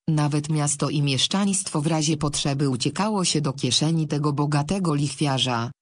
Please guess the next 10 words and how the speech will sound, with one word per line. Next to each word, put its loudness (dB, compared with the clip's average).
a 4
kiedy 0
w 0
roku 0
tysiąc 0
trzysta 0
dziewięćdziesiątym 0
piątym 0
zakończył 0
życie, 0